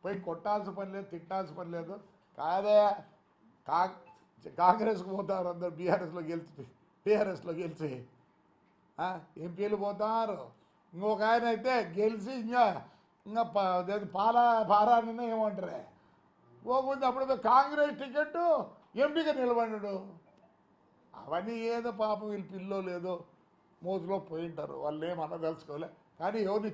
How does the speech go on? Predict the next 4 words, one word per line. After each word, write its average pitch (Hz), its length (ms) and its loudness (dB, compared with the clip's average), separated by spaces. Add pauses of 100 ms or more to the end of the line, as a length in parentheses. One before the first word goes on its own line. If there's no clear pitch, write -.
చేర్చుకోను, 175 600 -6 (800)
చేర్చుకుంటే 214 440 -4
నాకు 175 140 -8 (100)
ప్రాబ్లం. 190 380 -4